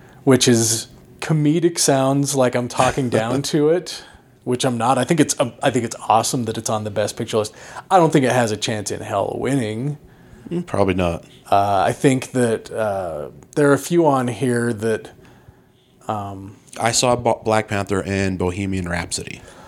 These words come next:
Speaker 1: I think
Speaker 2: Which I
Speaker 1: Bohe-,
Speaker 2: really enjoyed.
Speaker 1: Bohemian Rhapsody, whether it's good or not, has a lot of baggage with the Snyder.
Speaker 2: Well, it's Singer.
Speaker 1: Singer, excuse me.
Speaker 2: But apparently he didn't have as much to do with that movie. He was only a part of it for the,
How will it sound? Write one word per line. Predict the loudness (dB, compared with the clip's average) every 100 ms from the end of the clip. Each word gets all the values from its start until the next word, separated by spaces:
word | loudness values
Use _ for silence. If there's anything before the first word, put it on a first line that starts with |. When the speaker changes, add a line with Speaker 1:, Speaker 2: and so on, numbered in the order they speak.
| -20 -20 -20 -2
Speaker 1:
I | 2 2
think | 2 -2 0 2 2 2
Speaker 2:
Which | 2
I | 4
Speaker 1:
Bohe-, | 2
Speaker 2:
really | 2 2
enjoyed. | 0 2
Speaker 1:
Bohemian | 2 2 2 2 2
Rhapsody, | 0 0 -2 -2 -2 -2 -2
whether | -2 -2 -2
it's | -2 -4
good | -4
or | -2
not, | 0 -2 0
has | -4 0
a |
lot | 2 2
of | 2
baggage | 0 0 -2 -2
with | -6 -4
the |
Snyder. | -2 0 0 0 2 2 0 -12 -20 -20 -20 -20 -20 -20 -20 0
Speaker 2:
Well, | 2
it's | 4 0 0 0
Singer. | 2 2 2 -2 -6 -18 -20 _
Speaker 1:
Singer, | -2 0 0 -4 -14
excuse | -12 -10 -10
me. | -16 -2
Speaker 2:
But | 0 0
apparently | 0 2 4 2
he | 2
didn't | 0 0 0
have | 2 2 0
as | -4 0
much | -2 -2
to | -6
do | 0 2
with | 0 0
that | -4
movie. | 0 0 0
He | 0 0
was | 0
only | -2 -2 -2 -4 -6
a |
part | -4 0 2
of | 0
it | -2 -6 -20 _ _ _ _ _ _
for | -4 0 0
the, | 0 -2 -4